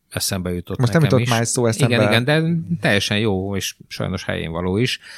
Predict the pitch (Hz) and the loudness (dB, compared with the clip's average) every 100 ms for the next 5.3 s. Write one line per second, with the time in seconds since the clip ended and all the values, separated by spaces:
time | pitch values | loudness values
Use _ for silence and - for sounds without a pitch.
0 | - - _ - 104 107 - 165 170 117 | -20 -20 _ -8 -2 -2 2 0 2 2
1 | 113 104 101 98 98 95 - _ - 190 | 4 4 4 6 6 2 -2 _ -18 -8
2 | 123 127 113 107 101 104 90 90 82 87 | -2 0 2 2 4 2 2 0 -2 -6
3 | 85 90 - 90 101 95 92 - - - | -6 -8 -8 -4 -4 -4 -6 -6 -10 -8
4 | - 92 98 - 92 - - 104 - - | -6 -2 -2 -2 -4 -4 -8 -8 -8 -12
5 | 113 92 | -6 -4